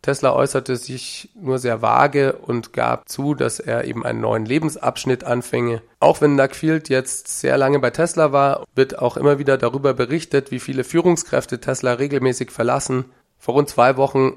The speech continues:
wurde auch der C I O Gary Clark im Zuge der Restrukturierung bei Tesla entlassen. Tesla argumentiert immer, dass dies für ein Silicon Valley Unternehmen ganz normal sei. Sie haben aber jetzt seit neuestem auch damit angefangen, Einstellungen von Führungskräften öffentlich bekannt zu geben.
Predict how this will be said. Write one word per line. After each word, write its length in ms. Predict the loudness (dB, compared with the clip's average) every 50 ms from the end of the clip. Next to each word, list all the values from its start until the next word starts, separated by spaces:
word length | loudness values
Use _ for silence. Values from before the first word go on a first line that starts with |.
| _ -6
wurde 320 | -4 -2 0 0 0 0
auch 100 | -2 -4
der 300 | -2 -2 0 0 -2 -2
C 320 | -4 -6 -6 -6 -6 -4 0
I 200 | 2 2 2 4
O 260 | 4 4 2 2 2
Gary 300 | 0 -2 -2 -2 -2 -2
Clark 400 | -2 -2 -2 0 0 0 0 -2
im 100 | -4 -6
Zuge 540 | -6 -8 -8 -8 -6 -2 0 0 2 0 0
der 200 | -2 -2 -2 -2
Restrukturierung 840 | -4 -4 -6 -8 -10 -12 -10 -6 -6 -6 -4 -4 -2 -2 -2 -2 0
bei 100 | -2 -2
Tesla 560 | -4 -4 -4 -6 -6 -4 -2 -2 -2 -2 -2
entlassen. 640 | -6 -6 -4 0 0 0 0 0 -2 -2 -2 -4 -6 -8 _ _ _ _ _ _ _ _ _
Tesla 280 | 0 0 2 4 4 2
argumentiert 520 | 4 4 2 0 0 0 0 -2 -2 -2
immer, 220 | -2 0 2 2
dass 200 | 2 2 0 -4
dies 180 | -4 -8 -8 -4
für 160 | -2 0 0
ein 100 | 0 0
Silicon 460 | -2 -2 -2 -4 -4 -2 -2 -2 0
Valley 240 | 0 0 0 0 0
Unternehmen 420 | -2 -2 -2 -2 0 0 0 0 0
ganz 300 | -2 -2 -4 -4 -4 -4
normal 340 | 0 2 4 4 4 2
sei. 300 | 2 0 0 0 0 -2 -6 _ _ _ _ -4
Sie 140 | 0 2 6
haben 220 | 6 6 6 6 4
aber 180 | 4 6 6
jetzt 360 | 6 6 4 2 0 -6 -6
seit 180 | -4 -2 0 2
neuestem 340 | 4 4 4 4 2 2 0
auch 140 | 2 2 2
damit 260 | 2 2 2 2 0
angefangen, 640 | 0 -2 0 0 -2 -2 0 0 2 2 2 0 -4 -6 _
Einstellungen 720 | 2 2 4 4 2 0 -4 -4 -2 0 0 2 0 0 -2
von 160 | -4 -6 -6
Führungskräften 680 | -6 -4 -4 -2 -2 -4 -4 -4 -6 -6 -4 -6 -8 -6
öffentlich 440 | -4 -4 -4 -4 -4 -6 -8 -10
bekannt 340 | -10 -8 -4 -2 -2 -2 -4
zu 80 | -8 -12
geben. 380 | -8 -8 -8 -6 -6 -8 -12